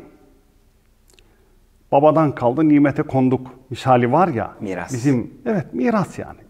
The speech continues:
Speaker 1: Bizim şu anda, e, üzerinde bulunduğumuz mirasa konmak gibi bir şey.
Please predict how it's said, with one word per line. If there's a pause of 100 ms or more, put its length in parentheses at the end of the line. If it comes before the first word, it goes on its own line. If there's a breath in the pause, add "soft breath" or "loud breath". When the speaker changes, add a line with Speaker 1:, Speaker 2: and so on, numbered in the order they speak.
Speaker 1:
Bizim
şu
anda, (640 loud breath)
e, (380)
üzerinde
bulunduğumuz
mirasa
konmak
gibi
bir
şey.